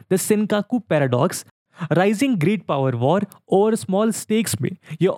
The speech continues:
argue करते हैं कि दुनिया भर में चल रहे local crisis एक फुल स्केल great power war को अंजाम दे सकते हैं। या फिर Atlantic Council के, या फिर Atlantic Council के Scowcroft Center for Strategy and Security के Deputy Director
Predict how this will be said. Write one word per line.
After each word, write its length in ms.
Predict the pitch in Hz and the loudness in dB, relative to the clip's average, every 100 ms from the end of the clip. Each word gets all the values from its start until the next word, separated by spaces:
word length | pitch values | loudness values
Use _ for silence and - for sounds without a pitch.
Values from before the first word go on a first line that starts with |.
| - | 0
argue 280 | 190 208 269 | 0 0 0
करते 340 | 175 139 185 | -2 -2 -2
हैं 200 | 156 226 | 0 0
कि 100 | 262 | -2
दुनिया 280 | 214 214 240 | -2 0 2
भर 240 | 185 185 233 | 2 2 2
में 100 | 240 | 0
चल 220 | - 208 | 0 0
रहे 180 | 208 202 | 2 2
local 420 | 196 156 156 190 | 2 2 0 -2
crisis 560 | 170 131 127 - 233 - _ _ - | 0 0 2 2 0 -2 _ _ -4
एक 140 | 185 | -4
फुल 240 | - 240 240 | 0 0 0
स्केल 320 | - 233 226 | 0 0 0
great 300 | 147 175 160 | 0 0 0
power 260 | 170 185 220 | 0 2 2
war 220 | 147 123 | 2 2
को 220 | - 151 _ _ - | 0 -2 _ _ -6
अंजाम 460 | - 160 147 151 160 | 0 2 2 2 2
दे 100 | 143 | -2
सकते 320 | - 120 - | -4 -8 -4
हैं। 200 | 139 120 - _ _ _ 156 | -4 -4 -8 _ _ _ 0
या 100 | 175 | 2
फिर 240 | 208 208 - - - | 2 0 -4 -8 -4
Atlantic 520 | 180 202 208 220 - | 0 0 0 -2 -4
Council 360 | 180 180 185 220 | -2 -2 0 0
के, 240 | 220 226 214 _ _ _ - | 0 0 -2 _ _ _ -2
या 80 | 170 | 0
फिर 140 | 208 | 2
Atlantic 520 | 233 208 190 196 262 - | 0 0 0 -2 -6 -2
Council 340 | 151 147 165 | -2 2 0
के 220 | 165 196 - _ - | 0 -2 -4 _ -12
Scowcroft 720 | - 226 233 220 233 233 - | 0 2 2 0 -4 -2 -2
Center 320 | 196 170 202 | -2 0 0
for 200 | 190 196 | 2 0
Strategy 540 | 170 - 147 135 147 185 - - | 0 0 0 2 0 -2 -6 -6
and 160 | 196 196 | -4 0
Security 540 | - 202 226 208 208 | 0 0 0 0 -2
के 120 | 233 226 | -2 -2
Deputy 400 | 143 165 - 277 | -2 -2 -2 0
Director 520 | 175 131 - 160 | 0 -2 -2 -4